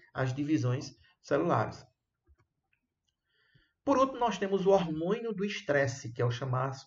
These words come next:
chamado ácido abscísico. Por que que ele tem esse nome, pessoal, de ácido abscísico? Porque antigamente achava que a abscisão foliar era ele quem era responsável, e na realidade não vai ser, como a gente falou anteriormente,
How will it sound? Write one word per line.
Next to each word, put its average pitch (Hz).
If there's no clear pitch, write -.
chamado 120
ácido 147
abscísico. 143
Por 285
que 285
que 277
ele 214
tem 214
esse 196
nome, 175
pessoal, 147
de 135
ácido 139
abscísico? 139
Porque 139
antigamente 147
achava 143
que 143
a 135
abscisão 147
foliar 127
era 151
ele 185
quem 180
era 175
responsável, 160
e 135
na 139
realidade 139
não 139
vai 165
ser, 139
como 117
a -
gente 120
falou 123
anteriormente, 131